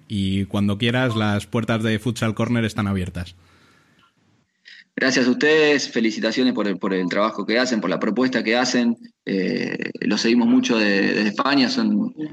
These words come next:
Speaker 2: referentes, como siempre, para, para todos los que amamos el futsal, por, por tener, eh, eh, la repercusión y la, el, los logros que han conseguido en, en todo este tiempo.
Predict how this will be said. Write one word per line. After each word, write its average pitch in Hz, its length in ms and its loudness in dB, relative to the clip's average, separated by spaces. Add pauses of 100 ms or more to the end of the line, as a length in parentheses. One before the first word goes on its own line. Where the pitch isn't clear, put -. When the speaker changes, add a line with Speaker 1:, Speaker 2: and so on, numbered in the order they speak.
Speaker 2:
referentes, 110 540 0
como 101 160 0
siempre, 110 300 0
para, 92 760 0
para 101 260 0
todos 113 200 0
los 104 100 0
que 110 80 -2
amamos 113 320 2
el 107 80 0
futsal, 120 380 0
por, 107 120 -2 (140)
por - 140 -4
tener, 113 260 2
eh, 98 220 -2 (340)
eh, - 840 -6 (240)
la 110 100 0
repercusión 127 640 2
y 107 520 2
la, 104 340 0
el, 107 340 2
los 107 140 2
logros 127 320 2
que - 80 -2
han 113 80 0
conseguido 107 560 0
en, - 140 -6 (240)
en 104 160 0
todo 117 140 2
este 113 180 0
tiempo. 151 500 0